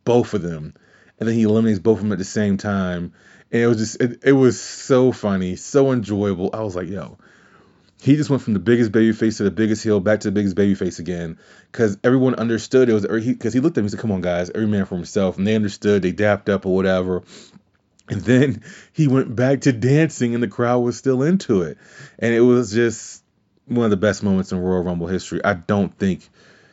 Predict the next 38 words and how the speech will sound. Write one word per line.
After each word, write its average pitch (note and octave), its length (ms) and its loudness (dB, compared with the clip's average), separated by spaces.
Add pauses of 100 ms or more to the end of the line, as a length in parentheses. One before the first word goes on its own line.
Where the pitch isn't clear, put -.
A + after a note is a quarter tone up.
(140)
you F#2+ 120 -2
can F#2+ 140 0
call G2 200 0
yourself F#2 240 0
a F2 80 -4
fan G2+ 360 -2
of F2 100 -2
that F2+ 180 0
match F#2 320 -2
and F#2+ 140 -6
not F2+ 180 -2
like E2+ 260 -6
that D#2+ 160 -6
moment. D#2 220 -10
It G2+ 60 -2
was A#2 140 0
just G2 100 -8
a F#2 80 -10
fun E2+ 340 -6
moment. E2 320 -8
But F#2+ 200 -2 (320)
those, A#2 180 2
that, G#2 500 0
that A2+ 100 2
elimination F#2+ 400 0
was E2 120 -14
great. D2 280 -14 (600)
Number G#2+ 280 0
three, G#2 720 -2 (300)
this G#2 160 -10
is A#2 200 -12
also D3 380 2
from A#2 160 0
the G2+ 60 0
two G#2+ 160 -4
thousand F#2+ 480 0
Royal F2 240 -2
Rumble. D#2+ 420 -8